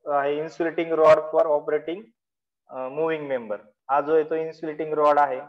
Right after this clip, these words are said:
जो मी dark केलेला आहे. This is insulating rod,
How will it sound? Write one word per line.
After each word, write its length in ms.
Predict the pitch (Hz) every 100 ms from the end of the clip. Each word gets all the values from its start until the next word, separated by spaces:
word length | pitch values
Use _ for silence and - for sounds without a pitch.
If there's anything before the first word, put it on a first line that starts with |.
| - _ 120
जो 100 | 135
मी 120 | 143
dark 300 | 135 139 143 -
केलेला 280 | 143 143 131
आहे. 160 | 113 82 _ _ _ _ _ _
This 180 | 127 139
is 140 | 139 139
insulating 540 | 143 135 139 135 131
rod, 180 | 131